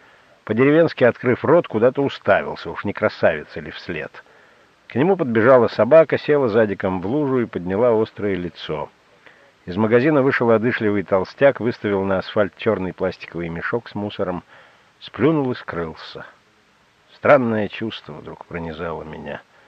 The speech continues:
Будто бы я не наблюдатель, а часть этого нью-йоркского мгновения, просто расплывчатый лик за мутным окном Реджи.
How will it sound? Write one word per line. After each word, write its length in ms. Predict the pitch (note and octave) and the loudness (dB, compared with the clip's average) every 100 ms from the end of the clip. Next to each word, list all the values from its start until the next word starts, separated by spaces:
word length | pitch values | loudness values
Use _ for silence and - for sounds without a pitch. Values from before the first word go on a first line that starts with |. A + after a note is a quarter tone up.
| _ _ _ _ - | _ _ _ _ -12
Будто 300 | F#2+ - G2 | -12 -6 0
бы 80 | |
я 140 | G#2 G2+ | 2 2
не 80 | G#2 | 2
наблюдатель, 640 | G2+ G2+ G#2 C#3 D3 F2+ | -2 -2 2 2 2 -2
а 60 | F2+ | -6
часть 500 | - - C3 G2 - | -4 2 4 4 -4
этого 220 | E2 D2+ | -14 -12
нью-йоркского 640 | D#2+ E2+ F#2+ G#2 - F2 E2 | -10 -4 -2 -2 -4 -10 -10
мгновения, 680 | D#2 D#2+ E2+ F2+ E2+ D2 C#2+ | -10 -8 -6 -6 -8 -12 -10
просто 340 | G2+ G2 - | -8 -8 -6
расплывчатый 720 | E2+ - F2+ G2+ - - E2+ | -8 -8 -8 -8 -8 -14 -12
лик 300 | D#2+ F#2+ G#2+ | -8 -6 -8
за 120 | F#2+ | -10
мутным 380 | D#2 F2 - E2+ | -10 -12 -10 -10
окном 420 | D#2+ - E2+ E2 | -10 -10 -10 -8
Реджи. 380 | D#2+ D#2+ D2+ C#2+ | -8 -10 -10 -16